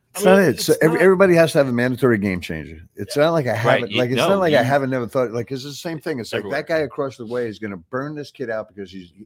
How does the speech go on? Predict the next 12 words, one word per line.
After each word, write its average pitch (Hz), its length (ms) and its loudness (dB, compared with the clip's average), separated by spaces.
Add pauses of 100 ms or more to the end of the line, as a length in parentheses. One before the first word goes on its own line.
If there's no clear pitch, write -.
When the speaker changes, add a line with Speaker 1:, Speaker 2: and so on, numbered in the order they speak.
(140)
Speaker 2:
first 131 200 -8
of 104 60 -10
all, 92 80 -6
he's 87 140 -12
beating 104 260 -12
us, 82 220 -20
right? 98 320 -12
He's 98 180 -16
Speaker 3:
Right. 92 120 -6
Speaker 2:
throwing 101 160 -10
great. 92 380 -10 (120)
Speaker 3:
Right. 82 240 -12